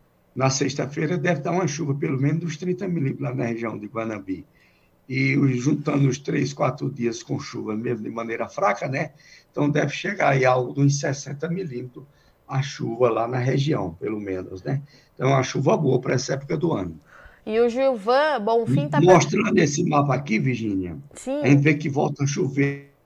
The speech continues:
Speaker 1: lá na região de maneira muito intensa, né?
Speaker 2: Sim.
Speaker 1: Isso pra o final do mês. Finalzinho de abril,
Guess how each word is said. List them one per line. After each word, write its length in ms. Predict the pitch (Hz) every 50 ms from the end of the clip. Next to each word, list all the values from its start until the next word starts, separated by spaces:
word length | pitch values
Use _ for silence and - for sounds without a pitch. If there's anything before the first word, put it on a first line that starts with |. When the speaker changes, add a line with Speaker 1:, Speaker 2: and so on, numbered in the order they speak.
| _ _ _ _ - 139
Speaker 1:
lá 140 | 135 139 131
na 100 | - 127
região 240 | 120 120 120 160 156
de 80 | 143 147
maneira 280 | 151 139 135 135 127
muito 240 | 123 165 165 - 220
intensa, 480 | 147 - - 139 127 113 - - 113 110
né? 220 | 107 123 139 143
Speaker 2:
Sim. 340 | - - - - - 240 240
Speaker 1:
Isso 160 | 247 247 254
pra 100 | 254 -
o 80 | 151 143
final 320 | 143 - 147 - - 143
do 140 | 143 156 190
mês. 500 | 180 147 131 117 101 92 - - - - _ _ _ _ _ _ _
Finalzinho 540 | - 127 131 139 131 123 123 131 135 127
de 140 | 127 - 127
abril, 600 | 123 117 113 - 143 151 - 214 160 - - -